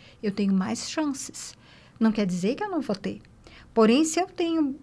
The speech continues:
se eu moro, se eu vivo num local mais saudável, meu estilo de vida pode me proteger dessa doença não sair,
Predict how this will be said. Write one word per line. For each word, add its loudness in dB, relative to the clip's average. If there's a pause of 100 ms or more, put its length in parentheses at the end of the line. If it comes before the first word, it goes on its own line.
se -4
eu 4
moro, 6
se -2
eu 2
vivo 2
num 0
local -2
mais 2
saudável, -4 (440)
meu 6
estilo 2
de 2
vida 0
pode 0
me 2
proteger 2
dessa -2
doença -4 (200)
não 2
sair, 0